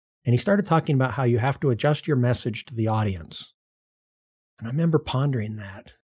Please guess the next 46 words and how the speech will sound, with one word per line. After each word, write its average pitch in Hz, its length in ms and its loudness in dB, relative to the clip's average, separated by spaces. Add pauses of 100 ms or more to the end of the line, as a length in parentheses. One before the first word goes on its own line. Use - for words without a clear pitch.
(460)
and 113 100 2
thinking, 110 300 -2
"How 110 160 -4
do 170 120 -2
I 180 80 -4
adjust 143 340 -4
my 135 100 -2
message 127 500 -4
to 131 100 -6
the 117 140 -2
audience?" 127 640 -6 (1160)
And 117 120 2
that 120 120 2
voice 131 380 4
that 117 80 -2
had 113 120 -4
spoken 123 400 -2
to 127 140 -4
me, 123 340 2
uh, 113 200 -2 (680)
a 123 80 -6
few 120 180 -2
days 117 260 0
before 127 560 -4
came 117 200 -2
back 107 300 -4
and 110 100 -6
said, 104 320 -8 (440)
"I 123 180 2
gave 147 340 4
you 107 140 2
the 104 100 -6
message. 98 600 -4 (600)
I'll 135 120 4
bring 151 240 4
you 117 120 4
the 104 160 -2
audience." 92 540 -10 (600)
<laughs> 165 520 0
So 175 200 6
it 175 60 4
was 160 120 8
a 165 40 8
good 185 180 10
ego 160 300 10
check. 113 440 2